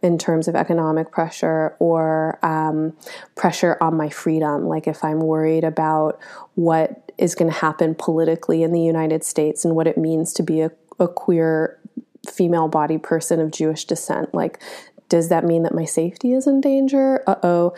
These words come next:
you know, what am I gonna do about that? But I still live my life in a place of relative safety and comfort. And so to think into how can I change, um, is a, is, uh, not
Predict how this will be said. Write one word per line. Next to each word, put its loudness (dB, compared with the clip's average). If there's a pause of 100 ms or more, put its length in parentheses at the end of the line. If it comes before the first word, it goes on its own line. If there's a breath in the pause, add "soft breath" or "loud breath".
(180 loud breath)
you -4
know, 4
what 6
am 4
I 2
gonna 2
do 2
about 0
that? 0 (380 loud breath)
But 2
I 2
still 0
live 0
my 2
life 2
in 2
a 2
place -2
of -4
relative 0
safety 0
and 0
comfort. 0
And 0
so 0
to -2
think 0
into 2 (240 loud breath)
how 0
can 0
I 2
change, 0 (400 loud breath)
um, 2 (120)
is 4
a, 4 (160)
is, 2 (880)
uh, 2
not 2